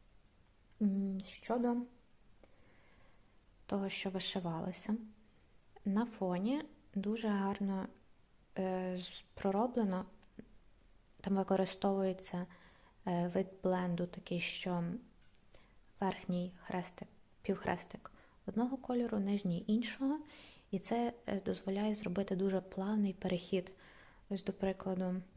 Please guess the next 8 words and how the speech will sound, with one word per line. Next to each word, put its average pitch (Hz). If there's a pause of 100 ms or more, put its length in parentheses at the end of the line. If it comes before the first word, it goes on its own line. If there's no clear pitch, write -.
(840)
ось 202
тут 196
ми 190
бачимо 180
світлий, 220 (840)
тут - (280)
чуть-чуть - (200)
темніший 208